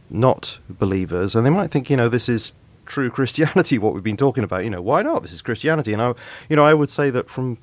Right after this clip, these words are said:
you know, an academic point of view, a sociological point of view, then people could describe everything we've been talking about as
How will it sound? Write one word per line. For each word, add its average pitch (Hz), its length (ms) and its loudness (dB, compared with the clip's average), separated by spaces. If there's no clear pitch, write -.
you 156 60 0
know, 110 100 2
an 107 40 0
academic 131 520 0
point 95 200 -2
of 87 60 -6
view, 95 100 -2
a 90 60 -2
sociological 120 840 0
point 92 280 -6
of 85 60 -10
view, 95 100 -4
then 104 140 0
people 123 220 0
could - 320 -4
describe 123 560 2
everything 117 320 0
we've 101 120 2
been 95 120 -2
talking 95 320 -2
about 92 300 -2
as 95 280 0